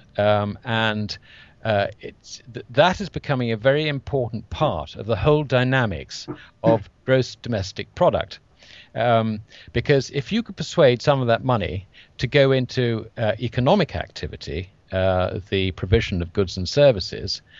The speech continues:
um, and the purchasing thereof, then you get an increase in G D P.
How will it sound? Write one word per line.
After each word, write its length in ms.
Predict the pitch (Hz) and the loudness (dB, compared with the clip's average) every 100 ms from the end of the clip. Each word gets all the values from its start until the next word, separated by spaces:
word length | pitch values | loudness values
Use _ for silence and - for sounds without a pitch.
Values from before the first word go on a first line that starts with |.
| - - - - | -20 -20 -14 0
um, 640 | 101 95 92 90 90 90 | 4 6 6 4 -2 -4
and 180 | 101 104 | -2 -2
the 80 | - | 2
purchasing 540 | 117 110 - 98 92 | 4 4 2 -4 -2
thereof, 640 | 90 95 101 139 76 - - - - | 2 2 6 6 4 -2 -14 -20 -4
then 260 | 131 139 147 | 4 4 4
you 160 | 151 151 | -2 -2
get 160 | 151 | -2
an 120 | 147 | -2
increase 380 | 147 147 151 135 | -6 -6 -6 -4
in 80 | 139 | -6
G 200 | - 147 | -4 -4
D 120 | 165 | -4
P. 380 | 165 254 71 | -4 -4 -4